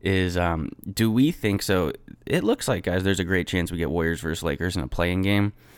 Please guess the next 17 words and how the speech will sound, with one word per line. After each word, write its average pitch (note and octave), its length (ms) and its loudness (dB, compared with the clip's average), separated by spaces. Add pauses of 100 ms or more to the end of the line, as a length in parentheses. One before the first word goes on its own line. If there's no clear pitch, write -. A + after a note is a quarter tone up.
(160)
And F2 120 -6
so F#2 100 0
my G#2 280 4
question G2+ 560 2
to G2 120 -4
you F2+ 260 0
guys E2 400 -2
is, B1 420 -6 (520)
is A#2 200 2
there C#3+ 240 6
a F3 60 6
chance - 640 -2 (400)
that - 200 0
the F#2+ 140 0
highest A2 600 4
rated F#2+ 440 0
game C#2 400 -4